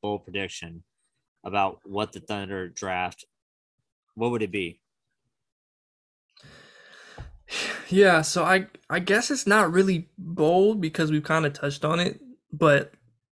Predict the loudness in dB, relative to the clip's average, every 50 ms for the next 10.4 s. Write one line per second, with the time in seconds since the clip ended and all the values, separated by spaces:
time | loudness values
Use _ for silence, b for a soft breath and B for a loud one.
0 | _ _ -4 -4 -4 -2 0 0 2 2 2 2 0 0 -2 -4 -4 -6 0 0
1 | 0 0 2 0 0 2 2 0 -2 -4 -4 0 0 0 0 2 0 0 0 0
2 | -4 -10 _ -8 -4 -2 0 2 2 2 0 -2 -4 -10 -14 -16 -18 _ _ _
3 | _ _ _ _ 0 0 2 4 4 2 2 0 0 2 2 4 4 4 2 2
4 | 2 0 0 2 2 2 4 4 2 2 2 0 0 2 0 0 -2 -4 -6 -8
5 | -14 _ _ _ _ _ _ _ _ -6 -4 -4 -4 -2 -2 0 0 0 -2 -2
6 | -2 -2 0 0 0 0 0 0 0 0 0 0 0 0 0 -2 -2 -2 -2 -2
7 | -4 -6 -4 -2 2 2 2 2 0 0 0 0 0 0 -2 -4 -2 -2 -2 0
8 | -2 0 0 2 4 4 4 4 2 0 -4 -8 -14 _ _ _ _ _ _ _
9 | _ _ _ _ _ _ _ _ _ _ _ -6 -4 -4 0 2 2 2 2 2
10 | 4 4 6 6 4 2 -2